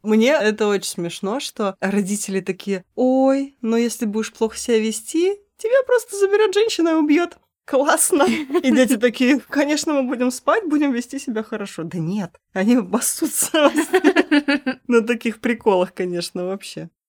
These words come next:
Speaker 1: Короче, история жуткая, но злая. Есть жуткие и прикольные, а это прям жуткая и злая.
Speaker 2: Да, довольно жестокая, я согласна.
Speaker 1: Мгм.
Speaker 2: Так, давай, какую ты легенду мне расскажешь следующей?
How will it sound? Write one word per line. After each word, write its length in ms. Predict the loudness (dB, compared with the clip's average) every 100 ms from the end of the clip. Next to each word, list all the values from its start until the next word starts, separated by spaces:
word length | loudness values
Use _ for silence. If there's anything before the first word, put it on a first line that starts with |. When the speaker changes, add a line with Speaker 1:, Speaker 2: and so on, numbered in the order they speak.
| _
Speaker 1:
Короче, 420 | 2 4 2 -2 -6
история 420 | -6 0 2 4 2
жуткая, 680 | 0 -4 -4 -2 0 -2 -10 _ -6
но 200 | -4 -2
злая. 480 | -2 -2 -2 -8 -16 _ _ _
Есть 420 | 2 2 2 -4
жуткие 540 | -2 -4 -6 -2 0
и 240 | 0 -2 -2
прикольные, 640 | -2 -4 -4 -2 -2 -2
а 80 | -2
это 240 | -4 -4 -8
прям 260 | -6 -6
жуткая 460 | -6 -10 -8 -6 -6
и 40 |
злая. 420 | -6 -8 -10 -16 -14
Speaker 2:
Да, 160 | -8 -8
довольно 320 | -8 -8 -8
жестокая, 540 | -8 -12 -14 -14 -14
я 60 | -16
согласна. 480 | -14 -12 -14 -16 -20 _
Speaker 1:
Мгм. 480 | -10 -8 -8 -10 -12 -18 _ _ _ _ _ _
Speaker 2:
Так, 260 | -12 -10 -6
давай, 460 | -6 -6 -6 -8
какую 320 | -10 -6 -4 -4
ты 200 | -4 -4
легенду 400 | -2 -2 0 0
мне 160 | -2
расскажешь 500 | -2 -6 -8 -8 -8
следующей? 540 | -8 -6 -6 -8 -10